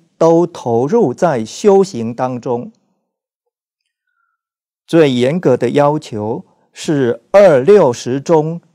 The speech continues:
念念在道，不杂用心，这才是真正善用了暇满。因此，连睡眠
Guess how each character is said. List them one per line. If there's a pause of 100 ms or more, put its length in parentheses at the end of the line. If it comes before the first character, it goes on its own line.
念
念
在
道， (280)
不
杂
用
心， (540)
这
才
是
真
正
善
用
了
暇
满。 (2250)
因
此， (400)
连
睡
眠